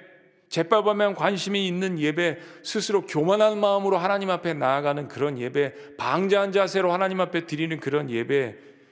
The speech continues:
하나님 받으실 수가 없는 것이죠. 우리 여러분들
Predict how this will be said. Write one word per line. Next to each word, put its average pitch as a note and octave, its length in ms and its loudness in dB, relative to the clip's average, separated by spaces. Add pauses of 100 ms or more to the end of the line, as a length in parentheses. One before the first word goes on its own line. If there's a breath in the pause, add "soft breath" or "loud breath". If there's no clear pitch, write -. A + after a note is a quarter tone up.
(140 loud breath)
하나님 C#3 300 -8
받으실 A2+ 380 -6
수가 A2 240 -10
없는 G#2 220 -12
것이죠. G2 460 -14 (2250 soft breath)
우리 B2+ 120 -2
여러분들 B2 720 -2